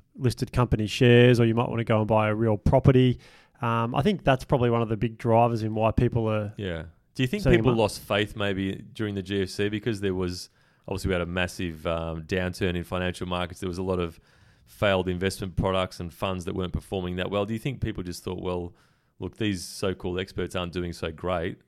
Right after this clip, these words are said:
Speaker 2: Maybe I'll just give it a go myself"?
Speaker 1: I definitely think that's a, a big part of it, uh, especially when you, you know, you are forking out your, you know, your management fees,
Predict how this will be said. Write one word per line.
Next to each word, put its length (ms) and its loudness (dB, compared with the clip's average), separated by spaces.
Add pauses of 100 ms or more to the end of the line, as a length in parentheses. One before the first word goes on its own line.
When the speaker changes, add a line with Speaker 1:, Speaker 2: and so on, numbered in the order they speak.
(100)
Speaker 2:
Maybe 200 -6
I'll 80 -6
just 160 -12
give 120 -14
it 60 -6
a 40 -6
go 180 -6
myself"? 420 -10 (240)
Speaker 1:
I 140 -10
definitely 360 -2
think 140 0
that's 200 -2
a, 280 -4 (140)
a 100 -6
big 240 -4
part 220 2
of 80 0
it, 160 -2 (100)
uh, 340 -4
especially 380 0
when 140 2
you, 200 0 (440)
you 80 -4
know, 80 2
you 160 4
are 160 4
forking 480 -2
out 260 -2
your, 280 -6
you 80 -8 (520)
know, 60 -6
your 160 -4
management 420 0
fees, 480 4